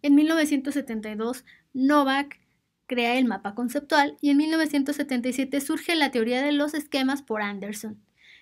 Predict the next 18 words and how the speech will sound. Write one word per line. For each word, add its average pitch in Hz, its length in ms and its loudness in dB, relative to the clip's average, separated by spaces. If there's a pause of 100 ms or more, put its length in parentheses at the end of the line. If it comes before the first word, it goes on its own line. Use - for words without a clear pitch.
(160)
Ya 349 400 4
a 349 40 2
finales 254 480 2
de 233 80 0
los 220 180 -2
años 240 240 -2
setenta 247 540 -2 (220)
surgen 277 320 -2
los 226 120 0
mapas 226 300 -4
semánticos 269 760 -2 (300)
y 370 120 -2
los 311 140 2
respaldaron 240 580 -4
Pearson 294 380 0
y 214 140 -2
Johnson. - 300 -14 (2000)
Finalmente, 285 920 2